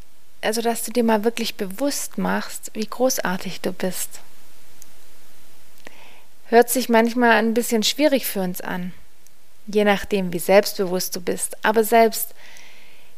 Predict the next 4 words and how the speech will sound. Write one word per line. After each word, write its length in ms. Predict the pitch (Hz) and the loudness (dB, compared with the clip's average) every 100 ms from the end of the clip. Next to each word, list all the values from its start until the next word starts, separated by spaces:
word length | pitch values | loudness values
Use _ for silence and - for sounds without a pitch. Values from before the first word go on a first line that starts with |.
| - - | -10 -4
die 400 | 226 220 226 - - - - - - - - - - - - | 0 2 0 -2 -8 -8 -8 -8 -8 -8 -10 -10 -10 -10 2
selbstbewusstesten 1120 | 214 254 294 294 240 247 247 - 233 - 220 | 8 8 8 4 4 4 4 2 0 2 4
Menschen 720 | 214 269 277 - 214 220 254 - - - - - - - - | 6 6 6 4 4 2 0 -4 -10 -10 -10 -8 -8 -10 -6
haben 640 | 214 214 226 233 226 226 | -2 0 0 0 -2 -2